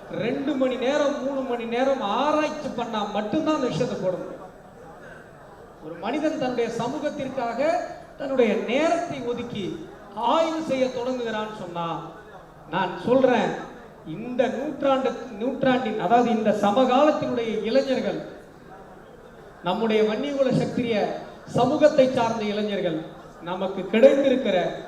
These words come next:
ஒரு வரம் என்பதை சீனியர் சொன்னார். உண்மையிலே வரம். அவ்வளோ நம்ம பசங்க ஆராய்ச்சி பண்றாங்க, அவ்வளோ விஷயங்களை போடுறாங்க. அவங்க போடுற விஷயங்கள், அவங்க பேசுற விஷயங்கள்லாம் பார்க்கும்போது ஆசையா இருக்கு. அந்த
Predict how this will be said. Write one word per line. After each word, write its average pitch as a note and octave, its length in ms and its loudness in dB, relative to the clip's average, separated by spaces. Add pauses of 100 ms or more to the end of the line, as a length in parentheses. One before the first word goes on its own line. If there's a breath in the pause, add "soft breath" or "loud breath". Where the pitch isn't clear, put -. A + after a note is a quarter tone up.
(100)
ஒரு F#3 360 0
வரம் D4+ 380 8
என்பதை C#4 380 8
சீனியர் B3+ 380 2
சொன்னார். F3 300 -2 (1080)
உண்மையிலே C#4+ 380 6
வரம். G3+ 320 4 (1300)
அவ்வளோ D#4 380 -2
நம்ம A#3 180 -2
பசங்க G#3+ 320 -4
ஆராய்ச்சி G3+ 280 -4
பண்றாங்க, D3+ 340 -8 (540)
அவ்வளோ C#4+ 380 -2
விஷயங்களை C#4 400 -2
போடுறாங்க. G3+ 460 -8 (400)
அவங்க F#3 240 -2
போடுற C#4+ 420 6
விஷயங்கள், B3+ 480 -4
அவங்க - 220 -8
பேசுற C4+ 320 2
விஷயங்கள்லாம் A#3 560 -4
பார்க்கும்போது G#3+ 400 -6
ஆசையா A3 420 -2
இருக்கு. - 300 -6 (720)
அந்த G3 140 -6